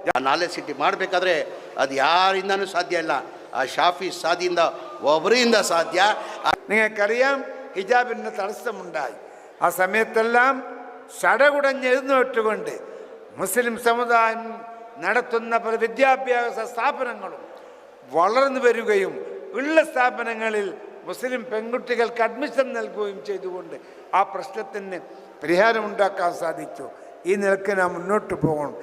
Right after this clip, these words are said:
Speaker 2: ഒരു കാര്യം ഞാൻ ഉണർത്തുകയാണ്, ഇതിനെല്ലാം കാരണക്കാരൻ സാജി തന്നെ. നല്ലോണം ഷാഫി സാദിക്ക് ഞങ്ങൾ ദുആ ചെയ്യും. പിന്നെ ഒരു കാര്യം, ഒരു സന്തോഷമുള്ള കാര്യം, നമ്മുടെ മിനിസ്റ്റർ ഇപ്പോൾ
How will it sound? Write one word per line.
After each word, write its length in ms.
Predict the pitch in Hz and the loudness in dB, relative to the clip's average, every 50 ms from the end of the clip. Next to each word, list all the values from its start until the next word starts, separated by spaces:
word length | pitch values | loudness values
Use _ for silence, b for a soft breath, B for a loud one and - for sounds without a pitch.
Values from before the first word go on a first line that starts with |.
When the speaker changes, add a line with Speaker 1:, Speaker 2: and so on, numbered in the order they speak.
| B B - | B B -4
Speaker 2:
ഒരു 260 | 175 185 226 - 214 | -2 -2 -2 2 4
കാര്യം 360 | 208 196 208 202 233 240 240 | 4 4 4 4 2 -2 0
ഞാൻ 200 | 233 233 226 226 | 0 0 0 2
ഉണർത്തുകയാണ്, 920 | 220 208 202 214 226 208 220 - 202 180 180 165 156 147 131 120 - - B B B B B B - | 0 0 0 0 -2 -2 -2 -2 -2 0 2 2 2 2 0 -2 -4 -8 B B B B B B -6
ഇതിനെല്ലാം 600 | 160 165 196 190 196 202 214 226 240 247 240 240 247 208 | 2 2 4 4 4 2 0 4 4 4 4 4 2 0
കാരണക്കാരൻ 840 | 196 220 226 220 226 226 214 - - 220 214 214 214 220 220 208 214 - - - - - - - 180 | 0 0 -2 -4 -8 -10 -10 -6 -4 0 0 0 0 0 -4 -6 -10 -14 -16 -16 -18 -18 -14 -6 -4
സാജി 300 | 180 185 208 214 - 233 | -2 -2 -2 -2 -2 -4
തന്നെ. 380 | 214 208 196 - - 139 101 - - - - - - - | -4 -4 -6 -6 -8 -10 -10 -12 -16 -18 -18 -18 -12 -6
നല്ലോണം 720 | 156 175 190 202 220 226 240 247 254 254 262 247 247 - - - - - - - - | -6 -4 -2 0 2 4 4 4 2 2 0 -2 -6 -8 -10 -12 -14 -14 -16 0 4
ഷാഫി 280 | 202 214 220 220 226 | 4 4 4 4 0
സാദിക്ക് 360 | 208 - 233 220 - 214 214 208 | 0 2 2 2 2 0 -2 0
ഞങ്ങൾ 280 | 196 208 196 202 196 | -2 0 0 0 -2
ദുആ 260 | 160 170 170 175 208 | 0 2 4 4 4
ചെയ്യും. 420 | 214 - - 180 170 160 143 - - B B B B B - - | 4 2 -4 -6 -6 -6 -8 -10 -10 B B B B B -10 -10
പിന്നെ 180 | 185 190 202 190 170 | -6 -6 -6 -2 0
ഒരു 180 | 190 214 262 | 0 0 0
കാര്യം, 480 | 269 262 - 220 214 220 240 247 254 240 | 0 -2 2 4 4 4 4 2 0 -2
ഒരു 100 | 220 202 | -4 -4
സന്തോഷമുള്ള 880 | - 185 190 214 226 - 277 277 277 277 269 262 254 247 247 233 226 214 | -4 -6 -6 -6 -2 4 6 6 6 6 2 -2 -2 -2 0 0 0 0
കാര്യം, 440 | - 180 190 208 208 190 190 180 - - B B B B B B - | 0 0 0 0 0 -2 -6 -8 -8 -10 B B B B B B -16
നമ്മുടെ 240 | - 190 208 208 202 | -8 -6 -4 -4 -4
മിനിസ്റ്റർ 420 | 185 196 202 226 208 - 220 233 | -4 -4 -8 -8 -8 -6 -4 -4
ഇപ്പോൾ 520 | 233 226 - 214 208 196 165 - - - | -4 -4 0 2 2 2 2 2 -2 -10